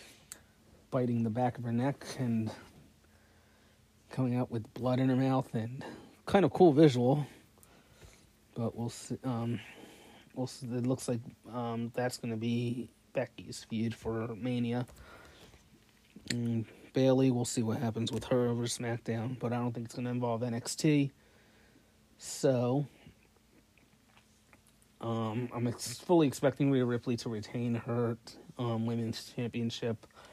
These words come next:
and I'm still calling it the women's championship. I gotta dif-, be able to differentiate between the N X T championship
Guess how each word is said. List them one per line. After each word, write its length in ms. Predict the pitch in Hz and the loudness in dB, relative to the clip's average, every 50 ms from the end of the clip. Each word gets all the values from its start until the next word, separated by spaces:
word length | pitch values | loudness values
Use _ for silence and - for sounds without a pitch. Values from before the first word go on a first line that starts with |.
| - - - - - - - _ _ _ _ | -20 -20 -20 -20 -20 -20 -20 _ _ _ _
and 100 | 151 143 | 2 4
I'm 100 | 131 127 | 4 4
still 220 | 120 - - 135 113 | 4 6 4 4 4
calling 280 | - - 120 110 110 | 4 4 4 4 4
it 80 | 113 - | 2 2
the 60 | - 117 | 0 0
women's 260 | 117 110 110 110 - | 2 2 2 0 0
championship. 640 | - - 110 101 101 98 98 98 - - - - - - - - - - - - - - - _ _ _ - - - - - _ _ _ - | -2 -2 -4 -6 -6 -6 -6 -6 -6 -6 -6 -8 -10 -12 -14 -14 -14 -16 -16 -18 -20 -20 -20 _ _ _ -20 -20 -20 -20 -20 _ _ _ -8
I 80 | - 120 | -2 4
gotta 220 | 127 123 123 117 | 6 8 8 8
dif-, 180 | 110 123 120 123 | 8 6 6 6
be 160 | 131 123 127 | 8 8 8
able 140 | 123 117 123 | 8 8 6
to 80 | 110 | 4
differentiate 720 | 117 123 120 - 131 123 120 117 110 - - 120 120 113 113 | 2 2 0 2 0 2 2 2 2 2 0 0 0 0 -2
between 460 | 117 113 - - 127 123 120 120 113 | -4 -4 -2 0 0 2 2 2 0
the 360 | 107 117 113 117 110 110 110 - - _ _ _ - - - - - - - - - - - - - - - | 0 0 2 2 0 0 -4 -8 -14 _ _ _ -20 -20 -20 -20 -20 -20 -18 -18 -20 -20 -20 -20 -20 -10 -4
N 160 | 135 131 123 | 0 2 2
X 160 | 123 117 - | 2 2 2
T 120 | - 131 117 | 0 0 2
championship 840 | - - 127 117 110 - 127 110 104 - - - 117 101 87 - | 2 2 2 2 2 2 0 0 0 0 2 2 2 2 0 -2